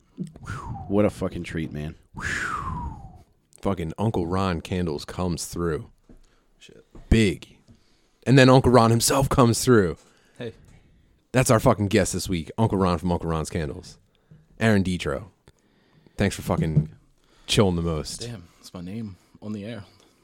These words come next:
Speaker 1: You, uh,
Speaker 2: Did I just dox you, dude?
Speaker 1: <laughs> Yeah.
Speaker 2: Is this a puppet candle company?
Speaker 3: I mean, that's fine. I could've just been Uncle Ron, but
Speaker 2: Hi-, hiding from the I R S?
Speaker 3: now the government knows.
Speaker 2: Damn, now you gotta start reporting that fucking candle income. That's how they fucking get you, dude. You could be like Wesley Snipes and just go to prison for it.
Speaker 3: Nah, that's fine.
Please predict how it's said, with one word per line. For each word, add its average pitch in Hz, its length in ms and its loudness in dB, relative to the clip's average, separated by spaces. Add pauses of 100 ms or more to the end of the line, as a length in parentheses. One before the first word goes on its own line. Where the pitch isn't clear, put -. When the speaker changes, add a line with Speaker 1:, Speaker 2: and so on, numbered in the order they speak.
Speaker 1:
You, 156 340 10
uh, 143 60 10
Speaker 2:
Did 120 100 8
I 131 60 8
just 165 160 4
dox 131 320 6
you, 214 100 6
dude? 202 260 6
Speaker 1:
<laughs> - 40 -18
Yeah. 123 140 4 (600)
Speaker 2:
Is 131 120 4
this 156 120 6
a 185 60 6
puppet 151 340 8
candle 143 300 6
company? 185 480 6
Speaker 3:
I 110 40 -12
mean, 120 120 -10
that's 127 160 -10
fine. 139 200 -10
I 113 80 -8
could've 127 180 -8
just 107 120 -12
been 104 100 -12
Uncle 98 200 -10
Ron, 113 240 -8
but 87 180 -14
Speaker 2:
Hi-, 131 260 6
hiding 131 320 4
from 139 160 6
the 139 60 8
I 135 160 8
R 135 160 8
S? 185 240 4
Speaker 3:
now 208 80 -4
the - 100 -6
government 127 340 -6
knows. 151 300 -6 (380)
Speaker 2:
Damn, 131 640 4
now 123 100 6
you 131 60 4
gotta 123 140 4
start 123 160 4
reporting 110 320 4
that 104 140 2
fucking 98 260 0
candle 107 400 0
income. 85 500 2
That's 160 220 8
how 220 80 12
they 131 140 8
fucking 127 240 6
get 123 220 6
you, 90 100 -4
dude. 110 240 0 (380)
You 139 120 6
could 196 80 4
be 196 80 8
like 131 120 8
Wesley 117 300 4
Snipes 131 340 0
and 92 60 -4
just 101 120 -2
go 110 100 6
to 87 60 0
prison 110 300 2
for 78 200 -6
it. 78 100 -10
Speaker 3:
Nah, 98 100 -12
that's 98 120 -12
fine. 85 200 -10